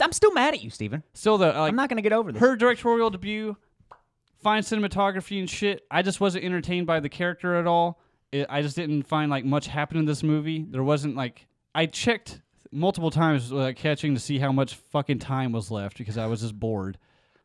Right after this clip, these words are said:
Speaker 2: I, that being said, though, I will still check out her next directorial movie.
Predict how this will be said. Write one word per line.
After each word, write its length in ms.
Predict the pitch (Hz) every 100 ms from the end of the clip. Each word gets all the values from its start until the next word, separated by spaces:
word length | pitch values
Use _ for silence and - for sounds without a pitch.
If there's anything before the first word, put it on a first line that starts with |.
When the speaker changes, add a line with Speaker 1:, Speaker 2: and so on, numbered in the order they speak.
| _ _ _ _ -
Speaker 2:
I, 100 | 175 156
that 240 | 185 208
being 220 | 190 247 247
said, 300 | 311 269 196
though, 320 | 190 196 185
I 120 | 143 156
will 100 | 151
still 240 | - 202
check 260 | - 208 202
out 260 | 190 - -
her 100 | 170
next 420 | 170 170 - - - -
directorial 560 | 135 143 139 143 127 123
movie. 420 | 110 104 95 98